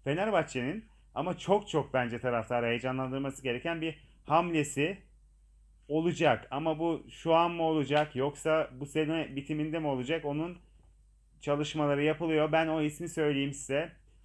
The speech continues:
O isim son iki ayın Türk basketbolunda en çok heyecan verici oyuncusu diyebileceğim isim Alperen Şengün.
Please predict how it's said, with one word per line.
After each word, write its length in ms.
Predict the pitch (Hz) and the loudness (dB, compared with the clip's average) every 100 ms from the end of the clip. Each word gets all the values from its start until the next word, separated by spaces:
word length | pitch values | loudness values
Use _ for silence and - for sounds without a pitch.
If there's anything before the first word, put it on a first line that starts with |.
| - | -4
O 140 | 151 | 0
isim 400 | 165 151 151 170 - - - - - - | 0 0 -2 -2 -10 -20 -20 -20 -20 -20
son 240 | - 156 165 | -4 0 0
iki 300 | 151 147 185 | -2 -4 2
ayın 340 | 165 139 131 147 - | 4 4 0 -4 -8
Türk 220 | 170 175 | -8 0
basketbolunda 920 | 156 143 - 139 - 123 123 120 143 - | 2 2 2 -4 -4 -4 -2 0 0 0
en 180 | 156 160 | -4 -4
çok 180 | 147 | -2
heyecan 340 | 135 135 135 131 | 0 0 0 -2
verici 420 | 120 127 143 - - | -4 -4 -6 -6 -12
oyuncusu 680 | 123 135 131 113 117 117 110 - | -4 -2 -2 -4 -6 -4 -4 -4
diyebileceğim 500 | 131 127 117 127 120 | -2 -2 -2 -4 -4
isim 280 | - 147 143 | -6 -8 -4
Alperen 460 | 131 135 131 135 135 | -2 0 0 -2 -2
Şengün. 420 | 135 117 90 | -4 -4 -6